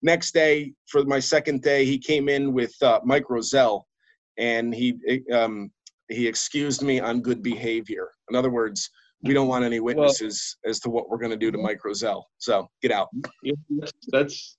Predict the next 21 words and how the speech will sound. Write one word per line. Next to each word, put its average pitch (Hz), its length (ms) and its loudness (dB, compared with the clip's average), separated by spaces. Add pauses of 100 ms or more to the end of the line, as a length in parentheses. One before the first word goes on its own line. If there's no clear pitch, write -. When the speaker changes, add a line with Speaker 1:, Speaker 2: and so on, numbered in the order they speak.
(140)
Speaker 2:
that's 151 200 2
good. 185 260 4
That's 151 200 4
good. 180 280 6
I 113 100 6
mean, 120 280 2
you 127 60 2
know, 113 240 -2 (500)
I 151 140 4
always 165 200 6
got 135 220 6
weight 139 220 6
room 113 180 2
detention, 95 640 -4
so. 90 400 -2 (300)
Speaker 1:
Oh, 131 40 -2
that 156 160 4
sounds 151 360 0
awful. 123 520 0
<laughs> - 120 -8
Speaker 2:
It 156 140 2